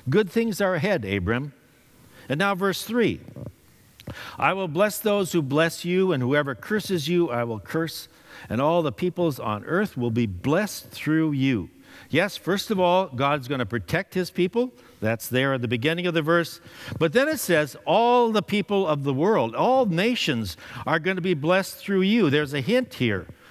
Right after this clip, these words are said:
of God's plan, that he has plans not just for Abram, but for his children, his grandchildren, and on through his descendants, that because of them, and eventually because of the Messiah,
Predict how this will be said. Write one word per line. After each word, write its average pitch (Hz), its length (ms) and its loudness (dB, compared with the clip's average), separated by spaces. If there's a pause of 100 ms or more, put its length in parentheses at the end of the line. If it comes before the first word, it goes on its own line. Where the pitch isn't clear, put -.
(240)
of 127 160 0
God's 151 340 0
plan, 147 520 0 (260)
that 120 180 2
he 165 260 4
has 156 260 2
plans 185 640 -2 (160)
not 180 320 0
just 254 260 0
for 208 180 2
Abram, 120 400 0 (240)
but 139 140 0
for 135 180 -4
his 127 160 0
children, 190 360 0
his 131 180 0
grandchildren, 156 640 0 (220)
and 127 140 -2
on 180 380 0
through 165 300 -2
his 147 180 0
descendants, 151 640 -2
that 131 200 -2 (500)
because 185 440 -2
of 175 140 -2
them, 165 240 0
and 101 200 -4
eventually 156 680 -2
because 143 440 -2
of 139 120 -6
the 123 100 -2
Messiah, 110 640 -2